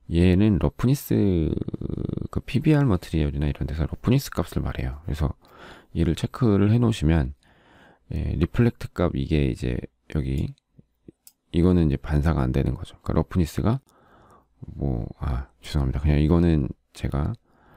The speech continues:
예, 피비알 머티리얼이랑 비교를 하고 있는 상황이라서 그런데,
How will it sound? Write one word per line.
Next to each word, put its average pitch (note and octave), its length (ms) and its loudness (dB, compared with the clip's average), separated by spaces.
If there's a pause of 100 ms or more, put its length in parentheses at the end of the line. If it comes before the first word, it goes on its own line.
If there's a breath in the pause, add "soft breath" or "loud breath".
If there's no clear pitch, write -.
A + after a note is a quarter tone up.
(460 soft breath)
예, C2+ 320 -4
피비알 A#2+ 340 0
머티리얼이랑 D#2 560 0
비교를 F#2 640 2
하고 F2+ 180 0
있는 D2+ 120 2
상황이라서 D2+ 540 0
그런데, D#2+ 420 2